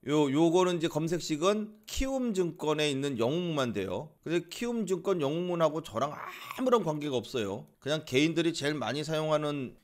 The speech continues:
에이치티에스긴 한데 이걸 갖다가 뭐 몇십 년째 쓰다 보니까 그냥 익숙해져가지고 저도 보는 거지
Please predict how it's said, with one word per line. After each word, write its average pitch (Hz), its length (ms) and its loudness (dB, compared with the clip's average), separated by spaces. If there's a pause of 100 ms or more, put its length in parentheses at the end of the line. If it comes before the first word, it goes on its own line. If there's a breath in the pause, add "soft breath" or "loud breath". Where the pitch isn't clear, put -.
에이치티에스긴 139 840 0
한데 143 500 2 (600 soft breath)
이걸 127 300 2
갖다가 139 340 2
뭐 120 160 -2
몇십 113 340 -4
년째 147 240 -2
쓰다 160 280 -4
보니까 127 580 -2 (100)
그냥 120 220 -2
익숙해져가지고 123 880 2
저도 113 240 -2
보는 113 240 -2
거지 110 460 -2